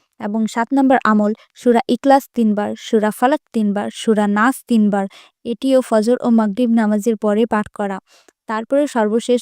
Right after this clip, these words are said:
আট নম্বর আমল হলো, "আল্লাহুম্মা আইলনি আলা যিকরিকা ওয়া শুকরিকা ওয়া হুসনি ইবাদাতিক।" প্রিয় দর্শক, এই হলো আল্লাহ রসুল সাল্লাল্লাহু আলাইহি ওয়াসাল্লামের ফরজ নামাজের পর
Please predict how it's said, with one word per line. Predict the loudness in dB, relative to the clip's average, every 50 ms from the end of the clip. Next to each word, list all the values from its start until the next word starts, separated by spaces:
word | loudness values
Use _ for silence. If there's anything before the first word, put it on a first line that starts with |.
| -2 -2
আট | -2 -2 -2 -2 -2
নম্বর | 0 2 2 0 0 -2
আমল | -2 -2 0 0 0 -2 -2 -4 _ _ _ _
হলো, | -6 -4 -2 -2 -2 -2 -4 -10 -20 -20 -12
"আল্লাহুম্মা | -6 -4 -2 0 0 0 -2 -2 -2 -2 0 0 0 -2 -2 -4
আইলনি | -6 -6 -6 -4 -2 -2 0 2 2 2 2 2 0 -2 -6 _ _ _ _ _ _ _ -6
আলা | -2 -2 0 0 0 0
যিকরিকা | -2 -2 -6 -6 _ -2 -2 -2 0 0 0 0
ওয়া | 0 0 0 0 0
শুকরিকা | 0 -4 -8 -8 -6 -4 -4 -4 -2 -2 -4 -4 -4 -8 _ _ -8
ওয়া | -2 -2 -2
হুসনি | -2 -2 -4 -6 -2 0 -2 -2 -2 -2
ইবাদাতিক।" | -4 0 0 2 0 2 0 -4 -4 -4 -6 -6 _ _ -20 _ _ _ _ _ _ _ _ _ _ _ _ -6
প্রিয় | -4 -2 -2
দর্শক, | -2 -2 -4 -4 0 0 -2 -2 0 0
এই | 0 2 2
হলো | 2 2 2 2 2 2 0
আল্লাহ | 0 2 2 4 4 2
রসুল | 2 0 0 -2 -6
সাল্লাল্লাহু | -4 -4 -4 -2 -2 -2 -2 -2 -2 -4 -6 -8 -6
আলাইহি | -2 0 2 2 2
ওয়াসাল্লামের | 2 0 -2 -4 -2 -2 0 2 2 0 -2
ফরজ | -2 -2 -4 -2 0 0 0 0 0
নামাজের | 0 0 0 -2 -2 0 0 -2 -2
পর | -2 -2 0 0